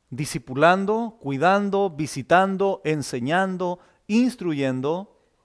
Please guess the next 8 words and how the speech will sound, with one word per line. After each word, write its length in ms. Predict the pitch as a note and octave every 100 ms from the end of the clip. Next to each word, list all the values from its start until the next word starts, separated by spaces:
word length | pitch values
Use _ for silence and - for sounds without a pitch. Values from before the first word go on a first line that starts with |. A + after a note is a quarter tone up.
| _
fortaleciendo, 1160 | - G#3+ B3 A#3+ G#3 F3+ - E3+ E3 C#3+ C#3+ -
consolando, 1080 | A3 B3 - G3 D#3 D3 C#3+ B2 A#2+ A#2 _ _ _ _ _ _ _
exhortando, 1040 | G3 B3 - G#3+ F3+ - F#3 F3 D3 C#3 -
animando, 760 | A3+ B3+ A3 F3+ F3+ E3+ D3 C#3
motivando, 960 | C3+ G3 B3 A#3 F#3 F3 D#3 C#3+ C#3+ -
impulsando. 1080 | B3 C4+ G#3+ F3+ D3+ G3 E3+ C#3+ C3+ E3 - _ _ _ _ _ _ _ _ _ _ _ _ _ _
Y 120 | A#2+ D3
ahora 540 | F3+ G3 D3 D#3